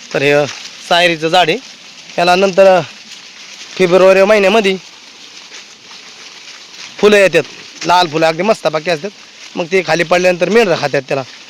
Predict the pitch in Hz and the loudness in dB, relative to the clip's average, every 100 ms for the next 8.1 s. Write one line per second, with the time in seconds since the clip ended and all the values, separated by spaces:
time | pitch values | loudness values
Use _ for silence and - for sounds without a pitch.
0 | - - 147 151 160 151 190 208 180 143 | -12 -6 -2 2 2 4 4 2 0 -2
1 | 160 170 143 120 - - - 147 143 147 | -2 0 -2 -4 -16 -20 -12 -10 -6 0
2 | 190 180 147 147 160 - 156 160 135 131 | 0 0 -4 -4 -4 -2 -2 -2 -4 -8
3 | 139 135 - 160 156 131 165 - - - | -10 -14 -4 0 0 -2 -8 -12 -20 -20
4 | - - - - - - - - - - | -20 -20 -20 -20 -20 -20 -20 -20 -20 -20
5 | - - - - - - - - - - | -20 -20 -20 -20 -20 -20 -20 -20 -20 -20
6 | - - - - - - - - - - | -20 -18 -16 -16 -18 -18 -16 -16 -16 -10
7 | 139 156 185 160 139 156 160 143 135 131 | -2 0 2 0 0 0 0 -2 -6 -8
8 | 127 | -12